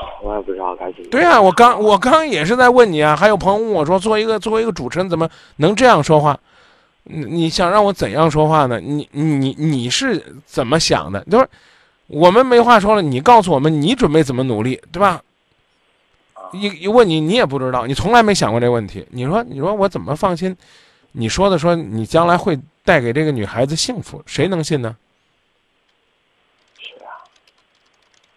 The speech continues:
Speaker 1: 就是现在我也不知道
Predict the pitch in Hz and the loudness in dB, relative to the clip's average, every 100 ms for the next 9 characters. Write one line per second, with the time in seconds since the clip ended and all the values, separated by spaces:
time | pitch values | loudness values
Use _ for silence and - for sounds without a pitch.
0 | _ _ _ _ _ _ _ _ _ _ | _ _ _ _ _ _ _ _ _ _
1 | _ _ _ _ _ _ _ _ _ _ | _ _ _ _ _ _ _ _ _ _
2 | _ _ _ _ _ - 107 101 98 98 | _ _ _ _ _ -20 -18 -18 -18 -16
3 | 98 - 98 95 92 87 92 | -14 -10 -10 -10 -10 -8 -10